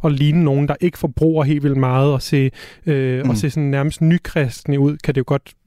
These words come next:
Speaker 1: lugte lidt af nogle gange, ikke?
Speaker 2: Ja.
Speaker 1: Så det er sådan to, på en eller anden måde, øh, modsatte reaktioner på økonomisk nedgang.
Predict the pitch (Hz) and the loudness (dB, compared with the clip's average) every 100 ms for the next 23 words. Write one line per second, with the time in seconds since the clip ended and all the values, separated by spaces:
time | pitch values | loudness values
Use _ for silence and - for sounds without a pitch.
0 | 160 156 _ 143 135 156 - 143 135 135 | -10 -10 _ -2 0 0 -4 -4 -4 -4
1 | 127 135 127 135 185 - 214 208 - 160 | -6 -4 -4 -2 -4 -4 -6 -6 -6 -4
2 | 175 175 - 220 175 - - - 175 160 | -4 -4 -4 -4 -4 -10 -20 -6 -2 0
3 | 156 143 139 139 151 147 - - - _ | 2 2 2 2 0 -2 -12 -20 -20 _
4 | - 147 135 131 127 127 143 - 160 147 | -2 0 2 0 0 -2 -6 -2 0 4
5 | 165 175 - 170 143 143 - - 147 - | 2 0 -2 -2 0 -2 -4 -4 -4 -4
6 | - 175 170 - - 156 147 - 175 151 | -4 -2 -4 -6 -2 0 0 -2 -4 -2
7 | 151 151 - 135 131 - 135 - | -2 -2 -2 0 0 -2 -6 -8